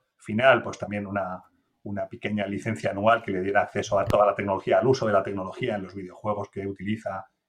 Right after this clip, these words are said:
y demás. Y luego, una parte muy ambiciosa, eh, y que es muy interesante, no sé si recordáis, vamos, seguro que sí, en la peli de Matrix, cuando, cuando ya le sacan de Matrix y le, le están entrenando, ¿no? Le ponen los cartuchos de jiu-jitsu y de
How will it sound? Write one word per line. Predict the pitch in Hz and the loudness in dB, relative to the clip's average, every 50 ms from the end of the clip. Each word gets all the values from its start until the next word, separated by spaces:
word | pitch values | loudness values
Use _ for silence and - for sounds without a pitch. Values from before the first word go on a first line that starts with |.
| _ - | _ -10
y | 95 | -6
demás. | 98 104 123 160 165 - - _ _ _ _ _ - - - - - _ _ _ _ - - - - _ _ _ _ | -2 2 2 2 2 0 -6 _ _ _ _ _ -20 -20 -20 -20 -20 _ _ _ _ -20 -20 -20 -20 _ _ _ _
Y | - 151 165 165 | -2 2 2 4
luego, | 156 160 160 165 165 170 180 180 185 - - - _ _ _ _ _ | 6 6 6 8 10 12 12 12 12 10 8 -2 _ _ _ _ _
una | - 147 160 147 - | 2 6 6 8 10
parte | 160 151 - - 151 | 8 8 8 6 0
muy | 151 147 147 151 | 0 2 2 2
ambiciosa, | 151 147 147 143 131 - - 180 180 - - - 156 160 202 220 - - - - - - - - - - - - - - - - | 2 2 0 -4 -2 2 6 6 6 6 4 2 2 2 2 0 -2 -4 -8 -10 -12 -12 -14 -16 -18 -20 -20 -20 -20 -20 -12 -6
eh, | 127 123 120 120 117 117 117 117 120 - | -4 -2 -2 -2 -2 -2 -2 -4 -4 -4
y | 123 117 113 | -6 -6 -4
que | - 123 104 | -2 -2 -2
es | 101 - | 0 0
muy | 127 117 113 | 0 0 0
interesante, | 110 113 117 113 110 - 147 151 147 - 151 156 151 - - | 2 0 0 0 0 0 0 0 0 -2 -4 -4 -4 -4 -4
no | 139 | -4
sé | 139 - 165 | -4 -2 -2
si | - - | 0 2
recordáis, | 160 139 127 - - 120 120 131 131 135 131 - _ _ _ _ | 2 2 2 2 2 4 6 6 6 6 4 -4 _ _ _ _
vamos, | - 110 104 - - | -8 -6 -6 -6 -6
seguro | 92 104 113 104 | -4 -2 -2 -2
que | 107 - | -2 -2
sí, | - 139 135 131 - _ _ _ _ _ _ _ _ _ - | -2 -2 -2 -4 -6 _ _ _ _ _ _ _ _ _ -10
en | - 104 104 104 101 | -8 -6 -4 -2 -2
la | 95 95 | -2 -2
peli | - 120 123 120 | -2 -2 0 2
de | 120 117 | 2 6
Matrix, | 123 143 143 139 135 147 143 - - - _ _ _ | 6 6 6 4 0 -4 -4 -6 -10 -14 _ _ _
cuando, | - - 92 95 92 90 92 92 92 90 87 87 87 - - - | -10 -8 -8 -6 -6 -6 -6 -6 -6 -8 -8 -10 -12 -14 -16 -16
cuando | - 90 87 90 90 90 90 87 87 87 87 87 | -18 -16 -14 -12 -12 -10 -10 -10 -12 -12 -12 -10
ya | 95 98 95 | -8 -8 -6
le | 101 98 | -4 -2
sacan | - 113 - 107 107 | -2 0 0 0 -2
de | 98 98 | 0 2
Matrix | 110 131 135 110 110 107 - - - | 4 4 4 4 2 -6 -6 -8 -10
y | 98 98 | -10 -10
le, | 95 92 95 92 92 | -10 -10 -12 -16 -16
le | 92 92 - - _ _ - 95 | -18 -18 -20 -20 _ _ -20 -14
están | - - 107 113 | -8 -6 -2 0
entrenando, | 113 110 107 107 113 127 135 127 120 117 | 0 0 0 2 2 2 2 2 0 0
¿no? | 123 139 139 | 0 0 2
Le | 113 - | 2 2
ponen | - 113 117 120 | 0 0 0 2
los | 120 - | 0 0
cartuchos | - 117 107 - - 127 120 - - 110 104 107 | 4 4 2 4 2 -4 -2 0 -2 -2 -2 0
de | 107 107 104 104 101 | -2 -2 -2 -2 -2
jiu-jitsu | 101 101 98 147 185 190 - - 127 123 120 120 117 107 | -4 -2 0 0 0 -2 -2 -2 2 6 6 6 6 4
y | 104 | 2
de | 107 107 101 98 98 - | -2 -4 -4 -4 -6 -10